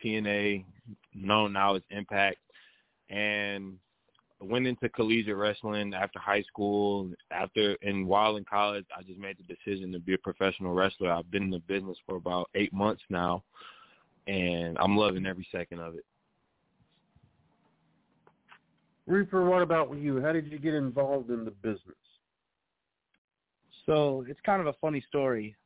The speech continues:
Speaker 3: The first thing I ever wanted to be was a wrestler, and then for a little while I let that dream die. But I have a roommate, and he was gonna go train to become a pro wrestler, and I said, "Hey, you know what? Why don't I give that a try?"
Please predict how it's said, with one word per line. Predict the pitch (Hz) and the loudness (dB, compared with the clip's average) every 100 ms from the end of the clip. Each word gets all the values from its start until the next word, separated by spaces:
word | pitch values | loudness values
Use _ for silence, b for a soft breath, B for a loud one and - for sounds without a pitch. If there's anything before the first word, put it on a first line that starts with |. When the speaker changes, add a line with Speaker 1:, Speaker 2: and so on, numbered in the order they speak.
| - | -6
Speaker 3:
The | 107 - | -4 0
first | - 147 | 0 0
thing | 151 135 | 2 2
I | |
ever | 127 | 2
wanted | 127 127 | 0 -2
to | 120 | -2
be | 120 | -4
was | 117 113 113 | -4 -6 -6
a | |
wrestler, | 113 104 - 101 101 110 B B B B _ | -6 -6 -8 -8 -8 -10 B B B B _
and | 110 110 | -6 -4
then | 107 107 104 104 - | -2 -2 -2 -4 0
for | 120 | 4
a | |
little | 120 117 | 4 4
while | 117 113 | 2 2
I | |
let | 117 113 - | 0 -4 -6
that | 117 | -6
dream | 110 120 113 | -6 -10 -8
die. | 110 101 101 101 - | -8 -10 -10 -14 -12
But | 98 - | -12 -10
I | 104 | -4
have | 113 120 | -2 0
a | 107 | 0
roommate, | 104 151 160 120 98 - | 0 0 2 -2 -4 -12
and | 104 | -12
he | 95 131 185 208 151 131 _ _ _ _ - | -10 -4 -2 0 -2 -6 _ _ _ _ -12
was | 117 | -4
gonna | 131 | -2
go | 123 127 | -2 -4
train | - 143 131 | -2 -2 -2
to | |
become | 123 120 123 | -4 -6 -6
a | 110 | -4
pro | 120 | -2
wrestler, | 113 110 - 117 | -2 -4 -6 -4
and | 113 | -4
I | 104 - | -4 -4
said, | 117 117 | -4 0
"Hey, | 165 110 | 0 0
you | 95 | 0
know | 113 117 | 0 2
what? | 131 120 | 2 0
Why | 113 | -2
don't | 117 | -4
I | 117 | -4
give | 117 | -4
that | 117 113 | -4 -4
a | |
try?" | - 117 117 120 | -4 -4 -2 -4